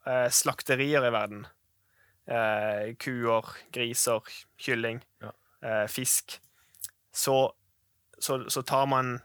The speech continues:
Speaker 1: tar man inn disse, disse dyrene.
Speaker 2: Ja.
Speaker 1: Man, man lager kjøtt og de produktene man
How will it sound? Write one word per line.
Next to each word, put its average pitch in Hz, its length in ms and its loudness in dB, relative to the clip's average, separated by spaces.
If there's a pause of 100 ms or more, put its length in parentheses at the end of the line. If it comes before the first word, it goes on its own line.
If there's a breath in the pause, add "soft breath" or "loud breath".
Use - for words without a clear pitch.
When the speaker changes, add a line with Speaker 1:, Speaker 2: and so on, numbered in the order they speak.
(100)
Speaker 1:
tar 139 160 0
man 131 120 0
inn 131 340 -6
disse, 123 540 0
disse 135 200 -6
dyrene. 135 460 2 (340 soft breath)
Speaker 2:
Ja. 110 80 -12 (160)
Speaker 1:
Man, 120 220 0
man 120 200 0
lager 123 360 2
kjøtt - 420 -2
og 127 80 -4
de 123 100 -4
produktene 123 440 -6
man 117 40 -4